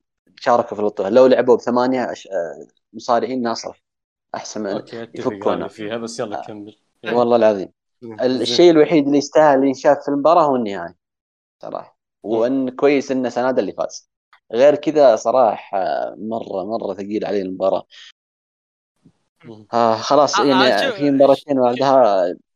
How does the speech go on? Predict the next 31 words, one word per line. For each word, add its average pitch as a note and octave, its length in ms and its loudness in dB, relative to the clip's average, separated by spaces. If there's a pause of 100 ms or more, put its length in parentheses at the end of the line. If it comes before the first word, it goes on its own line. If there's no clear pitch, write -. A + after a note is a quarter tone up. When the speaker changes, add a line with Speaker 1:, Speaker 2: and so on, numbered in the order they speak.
Speaker 1:
ترد B2+ 240 -4
لي G#2+ 280 -2
إني G2+ 360 -8
أتابع G#2 400 -2
الجي F#2+ 220 -8
وان. F2 160 -8
هذه A2+ 200 0
Speaker 3:
إيه. G#2+ 440 -2
Speaker 1:
نستثني A#2 420 -2
إني G#2+ 80 0
أتابع G2 300 -2
الجي F#2+ 200 -6
وان F2 140 -8
صراحة. - 440 -12 (220)
Speaker 3:
ب-، F#3 40 -18 (240)
ب-، G3+ 160 -14
ب-، A3 80 -10
Speaker 2:
<laughs> - 540 -20 (800)
Speaker 3:
ب-، F#3+ 180 -10
بس A3 220 -8
عندي B3+ 260 -6
نقطة A3+ 320 -8
بس G#3 240 -10
أريد F3 260 -10
أقولها. F#3 240 -12
شفت A3+ 240 -14
إذا A#3+ 240 -8
أنت A#3 160 -16
ماسكها G#3 400 -6
بالقرعة G3+ 640 -4
هذه، A3+ 140 -10